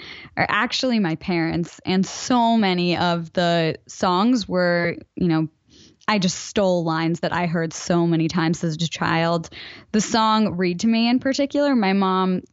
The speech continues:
constantly used to say, you know, "How could you be lonely if you have a book? Like, I just don't understand."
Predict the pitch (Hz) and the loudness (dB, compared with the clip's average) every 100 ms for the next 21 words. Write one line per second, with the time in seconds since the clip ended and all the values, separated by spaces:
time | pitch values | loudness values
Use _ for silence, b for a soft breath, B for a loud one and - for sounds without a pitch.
0 | _ - - 233 220 - 175 175 170 170 | _ -8 0 2 0 0 0 2 2 2
1 | 175 - 202 - 202 180 170 175 170 160 | 0 -2 -4 -2 0 2 2 2 2 2
2 | 208 392 494 523 508 294 262 392 320 220 | 0 0 -2 0 2 2 2 2 2 2
3 | 202 214 233 220 - 185 - - - - | 0 0 -2 -2 -2 -2 -2 -4 -6 -2
4 | 196 226 180 185 208 202 196 185 175 - | 0 0 -2 -2 0 0 0 0 -2 -4
5 | - 180 139 - 208 | -2 0 0 -2 -2